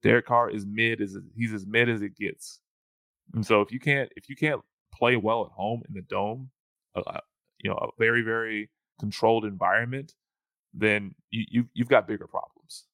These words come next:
You've got bigger, bigger problems.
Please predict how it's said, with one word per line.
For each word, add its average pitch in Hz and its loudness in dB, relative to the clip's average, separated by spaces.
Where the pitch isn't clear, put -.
You've 113 -6
got 107 4
bigger, 110 -4
bigger 98 0
problems. - -8